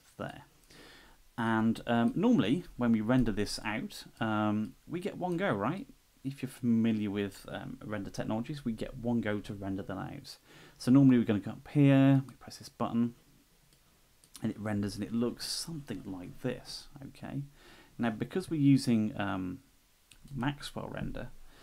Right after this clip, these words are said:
uh, this is something, as, as I mentioned before, we, d-, we use something called the scene file here, and we went over and done some funky stuff inside of here. Now, what I'm gonna do is show you, um, again, this is just to show you what, what, what I'm gonna be demonstrating today,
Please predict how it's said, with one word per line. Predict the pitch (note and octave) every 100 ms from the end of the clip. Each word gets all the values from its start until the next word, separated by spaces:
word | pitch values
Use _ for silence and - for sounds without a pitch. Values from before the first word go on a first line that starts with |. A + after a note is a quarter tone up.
| - -
uh, | G#2 G2+
this | G#2 C#3
is | A#2+ -
something, | - -
as, | G#2 -
as | G#2+
I | A2
mentioned | G#2+ - A2
before, | G2+ A2 C#3
we, | A#2+
d-, | - -
we | G#2
use | G#2+
something | - - - G2+
called | - -
the | -
scene | - - G#2 G2+
file | - - F#2+ F2+ F#2+
here, | A2+ A2+ A2 - - - - -
and |
we | G#2
went | G2+ G#2 G2+
over | G2 F#2+
and | F#2+ F#2
done | - F#2 F#2+
some | G2 F#2
funky | - - -
stuff | - - - -
inside | - - -
of | -
here. | - - _ _ - _ -
Now, | G#2+ F#2+ - -
what | C3
I'm |
gonna | B2+ B2
do | C#3 A2+ C3+ - _ _
is | -
show | - - C3
you, | B2 G#2 G#2+ C#3 -
um, | A2 G#2 G2 G2 - - - -
again, | C3 B2
this | C#3+ -
is | -
just | C#3 -
to | C3+
show | - A#2
you | A#2+
what, | A2+ G#2+ - -
what, | A2 G2+
what | -
I'm | A2+
gonna | A2
be | A2+
demonstrating | A2+ G#2+ G#2 G2+ -
today, | G2 - -